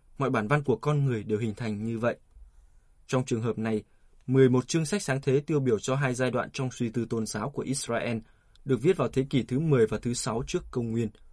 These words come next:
Chúng là một bài giáo lý thực sự nhằm hướng dẫn các tín hữu thời đó. Các tác giả thường diễn đạt bằng ngôn ngữ thông thường của thời đại mình.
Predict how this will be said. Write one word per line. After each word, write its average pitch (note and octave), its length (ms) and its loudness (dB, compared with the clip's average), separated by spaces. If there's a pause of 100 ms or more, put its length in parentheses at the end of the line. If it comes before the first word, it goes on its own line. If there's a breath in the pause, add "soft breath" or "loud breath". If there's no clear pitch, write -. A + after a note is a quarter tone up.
(420)
Chúng C3+ 160 0
là D#3+ 100 4
một B2 180 2
bài A2+ 180 2
giáo A#2 160 2
lý C3 140 4
thực C#3+ 180 -2
sự - 280 0 (300)
nhằm B2 140 0
hướng C3 140 2
dẫn D#3+ 180 0
các - 200 -6
tín C3 160 2
hữu F3+ 220 0
thời G#2+ 200 -4
đó. A2 280 -4 (420)
Các E3 140 -4
tác E3+ 120 0
giả C#3+ 240 0
thường A2 180 -2
diễn D3 180 -2
đạt C#3+ 180 0
bằng A2 220 -4
ngôn B2+ 160 0
ngữ C#3+ 160 -2
thông D3 200 -2
thường A#2+ 240 0
của - 120 -6
thời A#2+ 140 0
đại A2 180 -2
mình. A#2+ 220 0